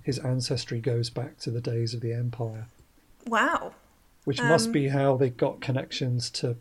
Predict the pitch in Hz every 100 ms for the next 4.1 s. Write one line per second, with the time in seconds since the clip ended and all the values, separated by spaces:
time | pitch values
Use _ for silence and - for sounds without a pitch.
0 | _ _ - 143 139 123 127 123 120 135
1 | 120 120 - 127 127 127 131 - 117 -
2 | 117 123 117 - - - 139 123 127 123
3 | 120 120 117 127 117 - 120 113 117 120